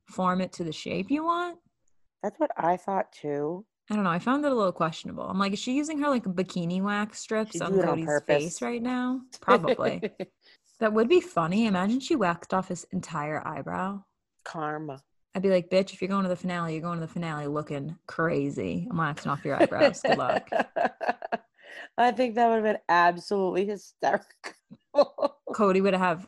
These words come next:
Speaker 1: would have had to borrow someone's eyeliner or, like,
Speaker 2: I
Speaker 1: eyebrow
Speaker 2: would have
Speaker 1: pencil
Speaker 2: been
Speaker 1: to draw
Speaker 2: peeved,
Speaker 1: them
Speaker 2: but I
Speaker 1: on.
Speaker 2: thought it would have been hysterical.
Speaker 1: Oh, yeah. If I were him, I would have been pissed. But at the same time, that would have been so funny.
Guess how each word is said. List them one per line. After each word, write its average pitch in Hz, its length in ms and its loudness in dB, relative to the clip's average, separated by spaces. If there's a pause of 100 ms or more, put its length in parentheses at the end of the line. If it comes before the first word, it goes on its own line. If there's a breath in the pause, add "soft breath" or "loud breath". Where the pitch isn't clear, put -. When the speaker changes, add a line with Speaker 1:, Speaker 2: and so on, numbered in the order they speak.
Speaker 1:
would 185 160 0
have 175 120 0
had 180 200 0
to 180 60 0
borrow 160 260 4
someone's 175 280 -2
eyeliner 160 720 2
or, 151 80 2
like, 147 200 -2
Speaker 2:
I 139 180 2
Speaker 1:
eyebrow 214 180 8
Speaker 2:
would 269 100 6
have 214 80 4
Speaker 1:
pencil 175 180 2
Speaker 2:
been 165 100 -2
Speaker 1:
to - 40 -2
draw 151 160 6
Speaker 2:
peeved, 143 100 2
Speaker 1:
them 156 100 -2
Speaker 2:
but 156 80 2
I 156 80 8
Speaker 1:
on. 151 100 2
Speaker 2:
thought 202 160 6
it 175 80 4
would 156 100 2
have 143 80 -4
been 151 140 -2
hysterical. 151 880 0
Speaker 1:
Oh, 202 80 8
yeah. 196 260 8
If 170 80 0
I 220 140 8
were 311 160 6
him, 196 260 2
I 170 80 4
would 165 160 2
have 120 80 -4
been 143 100 -10 (100)
pissed. - 680 -2 (100)
But 202 120 4
at 190 40 -4
the 202 80 0
same 180 300 0
time, 170 380 2
that 165 120 4
would 175 80 2
have 160 80 -4
been 156 140 -4
so - 180 -6
funny. 208 460 -8